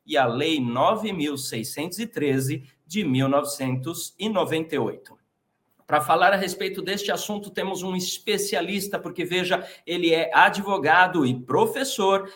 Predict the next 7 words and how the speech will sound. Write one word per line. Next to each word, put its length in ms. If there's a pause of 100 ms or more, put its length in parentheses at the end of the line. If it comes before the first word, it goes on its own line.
especialista 1200
em 120
direito 680
penal 760
e 120
processo 960
penal, 580